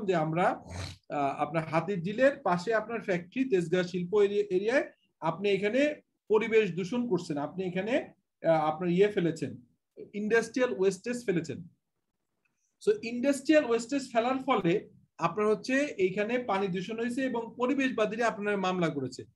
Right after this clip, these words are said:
এখন আপনি শিওর না যে এই মামলায় তারা এক কোটি টাকা ক্ষতিপূরণ চাইছে। এখন এই, এইটা কি আপনার পাঁচ লাখ টাকা দিয়ে মুচলেকা দিয়ে বের হবেন,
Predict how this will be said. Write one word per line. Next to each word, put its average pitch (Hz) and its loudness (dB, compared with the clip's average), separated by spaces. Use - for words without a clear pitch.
এখন 277 0
আপনি 262 2
শিওর 269 -2
না 165 4
যে 156 0
এই 185 2
মামলায় 196 2
তারা 240 4
এক 196 -8
কোটি 226 0
টাকা 208 -4
ক্ষতিপূরণ 247 -4
চাইছে। 175 0
এখন 214 -4
এই, 233 2
এইটা 202 -2
কি 233 -4
আপনার 240 0
পাঁচ 185 0
লাখ 233 -2
টাকা 240 0
দিয়ে 226 2
মুচলেকা 214 -2
দিয়ে 220 0
বের 202 6
হবেন, 233 4